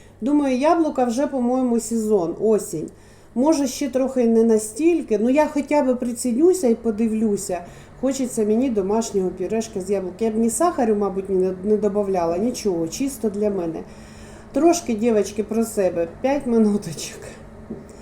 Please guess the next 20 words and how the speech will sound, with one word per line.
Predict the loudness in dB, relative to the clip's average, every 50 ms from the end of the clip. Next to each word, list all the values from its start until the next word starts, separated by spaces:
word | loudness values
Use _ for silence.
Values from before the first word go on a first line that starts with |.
| -20 -20 -20 -20 -20 -20 -20 -20 -20 -20 -20 -4 0
Півгода | 0 2 2 2 2 2 0 2 2 2 2
була, | 2 0 2 2 2
держала | 2 2 0 0 2 2 4 4 4 4 4 4
вес | 4 2 2 0
сто | -2 -4 -4
двадцять | -2 0 -2 -2 -2 -2 0
п'ять | 0 0 0 0
кілограм. | -2 -2 0 0 0 0 -2 -2 -2 0 0 -2 -2 -4 -10 -16 -20 -20 -20 -20 -20 -20 -20 -20 -20 -20 -20 -20 -18 -18 -18 -18 -18 -18 -20 -20 -20 -18 -18 -18 -18 -18 -18 -20 -20 -6 -2 0
Півгода, | 2 2 2 2 2 2 0 0
поки | -2 -4 -2 0 0
їздила | 0 2 0 0 0 0 0 2 2 2 0 0 0 0
тож | -2 -2 0
до | 0 2
ендокринолога, | 2 2 2 0 -2 -4 -2 -2 -2 2 2 2 4 4 4 2 2 0
хто | -4 -6 -6 -6 -4
зі | -2
мною | -2 0 0 0 0 -2 -2
давно, | -4 -4 -2 -2 -4 -4 -4
той | -6 -6 -6
знає. | -4 -4 -2 -2 -2 -2 -4 -6